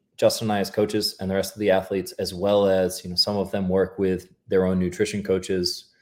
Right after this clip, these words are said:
Um, a good chunk of them work with Mike Malloy from M two Performance, and,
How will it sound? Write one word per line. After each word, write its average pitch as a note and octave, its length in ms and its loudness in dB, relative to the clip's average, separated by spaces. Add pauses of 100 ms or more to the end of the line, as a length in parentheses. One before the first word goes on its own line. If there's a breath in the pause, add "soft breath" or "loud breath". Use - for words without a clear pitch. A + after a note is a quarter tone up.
(480 soft breath)
Um, E2+ 320 -6
a F#2 60 -10
good F2+ 160 -4
chunk F#2 240 -6
of E2 80 -12
them F2+ 160 -4
work E2+ 240 -2
with F2+ 140 -6
Mike F2 240 -4
Malloy E2+ 260 0
from F#2 160 -8
M F2+ 140 -4
two F#2+ 120 -10
Performance, E2+ 640 -6
and, E2 200 -10